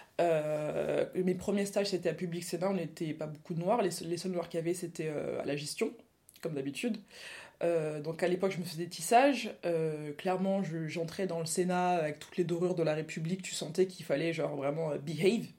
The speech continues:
Vraiment, tu, faut faire attention, quoi. Euh, mais oui, clairement, moi, j'étais la, une, j'étais la seule noire, pardon, de ma promo.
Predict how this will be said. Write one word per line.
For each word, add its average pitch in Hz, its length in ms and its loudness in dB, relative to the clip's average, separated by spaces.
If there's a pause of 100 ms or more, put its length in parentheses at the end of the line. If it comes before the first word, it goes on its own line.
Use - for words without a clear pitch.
(120)
Vraiment, 165 260 2
tu, 139 340 -4
faut 147 140 -10
faire - 140 0
attention, 180 360 2
quoi. - 240 0 (800)
Euh, 160 680 8
mais 170 120 0
oui, 247 160 8
clairement, 190 360 4
moi, 202 120 4
j'étais - 180 0
la, 175 120 2
une, 180 280 2
j'étais 151 260 0
la 156 100 2
seule 202 260 8
noire, 285 260 6
pardon, 170 280 0
de 160 120 2
ma 151 140 0
promo. 233 400 4